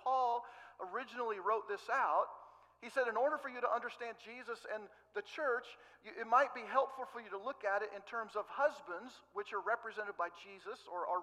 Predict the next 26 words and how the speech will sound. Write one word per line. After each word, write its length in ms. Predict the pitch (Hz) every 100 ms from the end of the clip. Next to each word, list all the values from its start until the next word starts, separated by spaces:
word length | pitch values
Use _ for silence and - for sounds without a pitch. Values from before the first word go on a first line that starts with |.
| 185
representative 580 | 208 190 185 185 160 -
of 160 | 254 240
Jesus, 320 | 151 139 202 - _ _ - _ _ _ _ _
and 160 | 226 226 196 -
wives 640 | 214 302 233 151 190 - -
who 80 | 214
are 80 |
representative 720 | 196 226 226 220 220 220 208 208
of 300 | 165 170 165 - - - _ _ -
the 80 |
church." 720 | - - 240 117 - - - - _ _ _ _ _ _ _ -
And 160 | 220
immediately 560 | 214 277 320 277 214 214
we 160 | 208
go, 160 | 214 202
"Wait 240 | 220 311
a 60 | 285
minute, 340 | 202 208 220 - - - -
that 280 | 240 254 -
changes 440 | - 262 262 240 220
how 240 | 233 226 220
I 120 | 208 -
feel 320 | 262 247 196 190
about 360 | 180 202 185 196
this 120 | 214 -
verse." 360 | 254 170 -